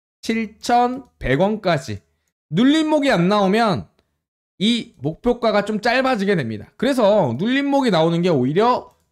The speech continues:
기회다라고 강조드립니다. 이렇게 A 시나리오, 메인 시나리오와 B 시나리오,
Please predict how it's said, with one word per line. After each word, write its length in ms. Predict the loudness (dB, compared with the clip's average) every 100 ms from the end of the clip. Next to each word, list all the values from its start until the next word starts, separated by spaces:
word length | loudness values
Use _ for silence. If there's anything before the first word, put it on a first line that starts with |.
| -12
기회다라고 1700 | 0 2 4 2 -2 -4 _ _ _ -6 -4 0 2 4 2 0 _ -8
강조드립니다. 1000 | -2 0 0 0 -2 -4 -2 -4 -6 -12 _ _ -6
이렇게 460 | -2 2 2 0 -2
A 240 | 0 -2
시나리오, 440 | -6 -2 0 2
메인 320 | 2 0 0 -4
시나리오와 640 | -4 0 2 2 0 -2
B 140 | -6
시나리오, 720 | -8 -4 0 2 0 -2 -4